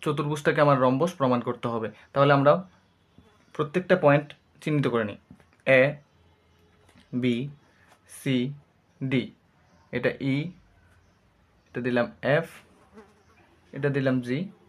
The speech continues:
এ বিন্দু দিলাম এইচ। তাহলে আমরা এখন বিশেষ নির্বাচনের দিকে এগোই।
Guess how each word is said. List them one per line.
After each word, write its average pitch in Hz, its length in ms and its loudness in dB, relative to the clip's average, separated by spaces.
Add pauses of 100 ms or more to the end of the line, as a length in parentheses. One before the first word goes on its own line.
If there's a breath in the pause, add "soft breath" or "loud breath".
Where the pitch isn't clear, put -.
এ 156 140 -6
বিন্দু 147 260 -2
দিলাম 127 320 -2
এইচ। 117 260 -8 (680 soft breath)
তাহলে 143 200 4
আমরা 139 180 4
এখন 139 180 0
বিশেষ 139 260 -6
নির্বাচনের 135 440 -2
দিকে 120 220 -4
এগোই। 107 200 -6